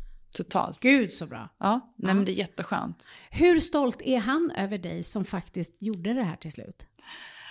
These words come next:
Speaker 1: Ja, jag skrattar lite när du säger det, för att vi pratades vid för någon dag sedan och han var helt, han gick upp, så här, upp i varv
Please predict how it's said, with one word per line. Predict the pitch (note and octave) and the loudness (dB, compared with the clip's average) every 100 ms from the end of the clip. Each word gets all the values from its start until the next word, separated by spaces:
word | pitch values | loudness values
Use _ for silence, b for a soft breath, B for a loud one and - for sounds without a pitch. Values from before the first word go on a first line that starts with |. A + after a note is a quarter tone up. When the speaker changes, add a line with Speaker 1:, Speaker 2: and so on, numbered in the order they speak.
| A#3 A#3 - | -10 -8 2
Speaker 1:
Ja, | G3+ G3+ - - | 4 4 0 -2
jag | F#3 E3+ | 0 0
skrattar | - F#3+ - G3 | 0 0 2 0
lite | F#3+ E3+ | 0 -2
när | |
du | F3+ | -2
säger | G#3+ G3+ | 2 2
det, | F#3+ | 2
för | F3+ | 0
att | F3 F3 | -2 -4
vi | F3+ | -8
pratades | - G3+ F3+ - F3+ E3 | 0 2 2 -2 -4 -4
vid | D#3+ D#3+ | -6 -6
för | F3 | -6
någon | E3+ | 0
dag | G3 G3+ | 2 2
sedan | - E3+ E3 | 0 -2 -2
och | |
han | E3 E3+ | -6 -8
var | E3+ | -8
helt, | - G#3 F3+ E3 - | -4 0 2 0 -6
han | F3 F3+ | -6 -6
gick | E3+ | -6
upp, | F#3 - | -8 -6
så | E3+ | -6
här, | D#3+ | -4
upp | F3+ | -4
i | |
varv | F3 E3+ A3+ D#3 D3+ D3+ | 0 4 6 4 0 -6